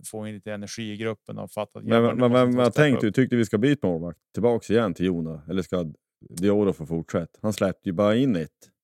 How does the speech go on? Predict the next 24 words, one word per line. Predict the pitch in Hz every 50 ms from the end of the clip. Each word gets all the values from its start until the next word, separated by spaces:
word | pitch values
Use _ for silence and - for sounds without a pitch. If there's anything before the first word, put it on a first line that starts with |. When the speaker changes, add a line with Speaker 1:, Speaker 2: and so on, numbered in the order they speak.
| _ _ _ _ _ _ _ _
Speaker 2:
ska | - - - - -
Speaker 1:
Jag | 95
Speaker 2:
sägas. | 110 95 87 -
Speaker 1:
tyckte | 160 156 156 165
att | 143
han | 151 165 160
var | 151 139
bra, | 123 131 151 156 151 143 147 151 139
men | 143 143 139
jag | 135 131 -
tycker | - 151 147 - _ _ - 135
ju, | 123 120 120 117
som | 107 - 135 127
vi | 117
har | 113 117
pratat | - 120 117 113 110 120
om | 117 104
tidigare, | - 120 120 123 123 135 120 117 113
att | 113 - -
vi | 123 120
spelar | - - _ - 139 135 127 127 131
lite | 127 120 120 117 110 _ - 127
annorlunda | 113 110 107 107 107 104 117 117 113 113 110 104 107 104
med | 101 104 104 104 101 101 101 104 101